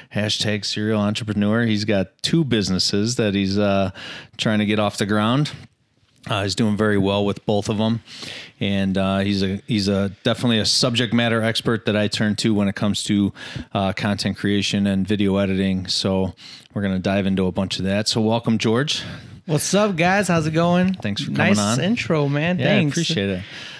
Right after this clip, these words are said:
Speaker 1: Um, so welcome. Um, let's start with a little bit of, uh, you know, as we normally do, a little bit of background on you. So, uh, where'd you grow up?
Speaker 2: Um, well, I grew up in the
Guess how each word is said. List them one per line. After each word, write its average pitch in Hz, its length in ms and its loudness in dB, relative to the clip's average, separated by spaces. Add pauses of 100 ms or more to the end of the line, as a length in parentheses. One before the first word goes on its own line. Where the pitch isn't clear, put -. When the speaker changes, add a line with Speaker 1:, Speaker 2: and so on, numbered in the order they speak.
(240)
Speaker 1:
Um, 104 380 2 (260)
so 131 460 2
welcome. 131 500 2 (140)
Um, 113 480 2 (520)
let's 147 140 2
start 196 260 2
with 170 140 0
a 160 60 0
little 151 220 0
bit 139 180 0
of, 123 160 0
uh, 117 380 2 (340)
you 139 120 0
know, 113 200 2
as 117 260 -2
we 110 240 0
normally 110 440 0
do, 107 180 0
a - 20 2
little 117 180 0
bit 110 120 0
of 98 160 -6
background 98 480 0
on 95 120 0
you. 104 240 0 (440)
So, 101 360 0
uh, 98 200 2
where'd 113 180 0
you 120 80 -2
grow 127 160 2
up? 104 220 -6 (340)
Speaker 2:
Um, 180 760 2 (340)
well, 165 160 2
I 208 80 2
grew 240 240 2
up 247 160 -2
in 170 260 2
the 151 640 -2